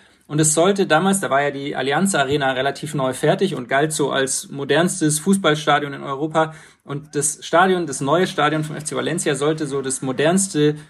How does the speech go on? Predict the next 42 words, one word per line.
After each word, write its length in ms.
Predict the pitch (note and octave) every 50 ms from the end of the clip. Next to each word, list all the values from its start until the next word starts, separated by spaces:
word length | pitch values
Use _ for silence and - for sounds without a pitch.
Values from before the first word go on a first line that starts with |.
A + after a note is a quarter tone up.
| _ _
Stadion 720 | - - - - C3+ C3+ D3 D3+ D3+ D3 C#3+ C#3+ C#3 C3 C3 _
der 120 | - C3 A#2+
Welt 260 | B2+ B2+ C3 C#3+ D3
werden. 420 | C3 B2 A2+ A2+ A2+ A#2+ B2 B2 B2
So, 220 | A#2+ C3+ C#3 C#3
ich 160 | C#3 C#3+ -
hab, 240 | D3+ D3 D3+ - _
ich 100 | - -
hatte 160 | - C3+ D3
damals 240 | C3+ C#3 C#3+ C3+ C3
so 80 | - -
Pläne 320 | - - D#3+ F3 F3+ E3+
gesehen, 360 | D3+ D3 C#3 D3 D#3 D#3 D#3 D3+
so 60 | C#3
mit 220 | C3 C3+ C3+ -
Touchscreen 600 | - - E3+ - - - - - D3+ D#3 D#3+ E3
an 160 | D3+ B2+ B2+ B2+
jedem 240 | C3 D#3 D#3 D#3+
Sitz, 360 | D#3 D3+ D#3 E3 - - - -
wo 60 | C3
du 80 | B2+ C3
dann 320 | A#2+ C3 B2+ C3 B2+ - - - _ _ _ _ _ -
dir 80 | C#3+
nochmal 240 | C#3 C#3 C3+ C3+ B2+
so 160 | A#2 C3 A#2+
Highlights 360 | - D3 E3+ E3+ D#3+ D#3 D3+ -
anschauen 500 | - D3+ D#3 D#3 - D#3+ D3 D3 D3 D3
kannst, 440 | D3+ D3 C#3+ C#3+ D3 D3+ D3+ - -
wo 80 | C3
du 120 | B2+ B2+ B2+
dir 240 | - B2+ C3+ C3 C3+
irgendwelche, 580 | C#3 C3+ C#3 C3+ C3+ C3 C3+ C#3 C3+ C3 C3 - - - - _ _
deine 160 | - B2+ C3
Getränke 440 | B2+ - - - D#3 F3 F#3+ G3 -
an 140 | C3+ C#3+ D3+
Platz 540 | D#3 D#3 D3+ D#3 D#3 - - - - - - _
bestellen 440 | - D3+ D3+ - D#3 D3 D3 D3+ D3
kannst 300 | D3 D3 D3 D3 D3 -
und 80 | C3
was 160 | B2+ C3 C#3 C#3
weiß 80 | B2+
ich. 220 | C#3+ E3 E3+ D#3+